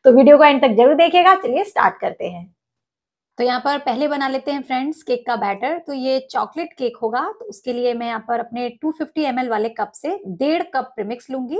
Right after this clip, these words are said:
चॉकलेट प्रीमिक्स। वजन में देखें तो ये वन एटी ग्राम होगा।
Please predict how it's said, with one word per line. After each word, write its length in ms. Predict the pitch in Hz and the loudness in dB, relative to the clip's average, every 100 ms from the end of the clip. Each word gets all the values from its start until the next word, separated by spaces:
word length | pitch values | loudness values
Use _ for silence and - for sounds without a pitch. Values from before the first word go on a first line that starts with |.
| 494 | -8
चॉकलेट 340 | - - 226 226 | -10 -10 -10 -8
प्रीमिक्स। 400 | 247 403 - - _ _ _ 233 | -6 -6 -10 -20 _ _ _ -4
वजन 220 | 233 254 | -2 -2
में 120 | 247 | -4
देखें 240 | 247 254 | -6 -6
तो 80 | 247 | -8
ये 120 | 254 | -6
वन 180 | 233 208 | -6 -8
एटी 200 | 214 269 | -12 -12
ग्राम 260 | 220 202 214 | -8 -8 -8
होगा। 340 | 269 285 392 | -8 -6 -6